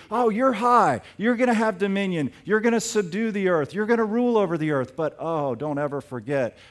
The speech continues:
you're humble. You're humble. You're dependent upon me." And God looked at all he had made on the sixth day, and he said, not it was good, but it was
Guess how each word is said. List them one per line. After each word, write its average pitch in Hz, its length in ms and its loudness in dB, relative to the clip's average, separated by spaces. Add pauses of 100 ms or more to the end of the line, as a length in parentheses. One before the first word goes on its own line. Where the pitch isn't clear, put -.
you're 120 160 -10
humble. 104 640 -8 (1200)
You're 131 140 -8
humble. 135 400 -4
You're 147 160 -4
dependent 151 580 -6
upon 131 360 -4
me." 113 480 -8 (1900)
And 127 140 -6
God 170 340 0
looked 151 320 0
at 135 100 -4
all 180 440 0
he 180 120 -4
had 180 140 -2
made 147 360 -2
on 123 120 -4
the 127 100 -4
sixth 160 420 -10
day, 123 300 -4
and 113 100 -6
he 120 80 -6
said, 120 360 -4
not 156 240 -2
it 208 80 -4
was 175 160 -6
good, 123 440 -4
but 117 140 -6
it 123 140 -6
was 113 500 -6